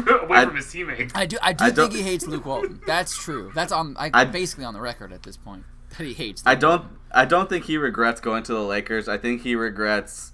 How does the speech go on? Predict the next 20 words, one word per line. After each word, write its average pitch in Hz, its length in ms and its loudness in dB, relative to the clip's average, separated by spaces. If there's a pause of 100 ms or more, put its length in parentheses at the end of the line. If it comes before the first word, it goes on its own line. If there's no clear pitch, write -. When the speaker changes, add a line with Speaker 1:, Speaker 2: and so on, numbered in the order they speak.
(380)
Speaker 2:
now 131 400 8
of 120 100 2
all 113 180 2
time 110 380 0
signing 110 440 0
that 101 200 -4
four-year 101 400 -2
deal 92 420 -8 (160)
Speaker 1:
Yeah. 110 100 -10
Speaker 2:
with 110 120 -2
a 110 60 -2
team 113 380 -2
that 101 240 -4 (260)
doesn't 120 320 0 (140)
have, 104 580 0 (520)
I 123 120 0
mean, 123 200 0
I 120 120 -4
guess 123 520 -2 (120)
a - 120 -2